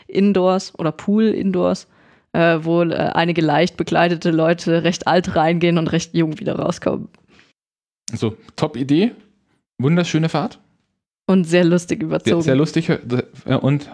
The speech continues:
Speaker 2: äh, hat drei Schussfahrten. Ähm, also man fährt, am Anfang hat man eine kleine, dann fährt man in die Burg rein, um diesen Jungbrunnen rum,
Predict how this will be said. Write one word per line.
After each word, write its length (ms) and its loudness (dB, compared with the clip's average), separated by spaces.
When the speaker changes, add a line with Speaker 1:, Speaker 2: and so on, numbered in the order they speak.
Speaker 2:
äh, 320 0
hat 340 -10
drei 400 2
Schussfahrten. 720 -6
Ähm, 680 0
also 120 0
man 120 0
fährt, 160 -2
am 120 0
Anfang 420 -2
hat 120 0
man 100 0
eine 140 0
kleine, 340 0
dann 140 0
fährt 240 -2
man 200 -2
in 160 4
die 80 0
Burg 260 0
rein, 220 0
um 240 2
diesen 200 -2
Jungbrunnen 420 2
rum, 200 -2